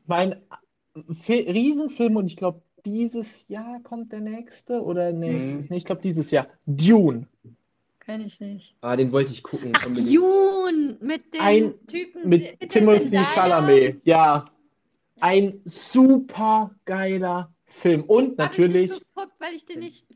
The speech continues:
Speaker 3: für umsonst gekriegt hab.
Speaker 2: Zendaya, oder? Heißt die Zenda-,
Speaker 1: Zendaya,
Speaker 2: heißt Zend-,
Speaker 1: nee, Zendaya.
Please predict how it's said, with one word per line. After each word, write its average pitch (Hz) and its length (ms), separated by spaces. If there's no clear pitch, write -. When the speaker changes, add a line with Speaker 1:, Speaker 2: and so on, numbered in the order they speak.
Speaker 3:
für 294 120
umsonst 285 400
gekriegt 190 300
hab. 117 180
Speaker 2:
Zendaya, 127 400
oder? 147 380
Heißt 131 220
die 127 200
Zenda-, 117 360
Speaker 1:
Zendaya, 151 460
Speaker 2:
heißt - 80
Zend-, - 120
Speaker 1:
nee, 151 200
Zendaya. 135 680